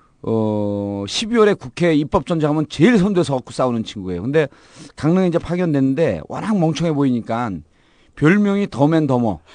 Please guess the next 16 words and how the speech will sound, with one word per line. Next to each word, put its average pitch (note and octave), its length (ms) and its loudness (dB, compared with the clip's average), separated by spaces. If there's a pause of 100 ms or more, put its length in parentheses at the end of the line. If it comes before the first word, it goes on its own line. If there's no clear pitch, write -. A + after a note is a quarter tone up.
(1300)
얘가 E3+ 180 6
더머고 D#3+ 580 6 (380)
덤이 F#3 380 8
그 F3+ 140 4
회계 B3 200 6
책임자가 G3 360 4
하나 E3+ 120 2
있는데 E3 140 2
이 F#3 200 2
둘이 F#3+ 280 0
잡아냈는데 E3 600 2
더머가 F3+ 440 6
핵심적인 A3 420 -2
역할을 C3+ 260 0
한 A2+ 100 -4
거예요. F2+ 300 -6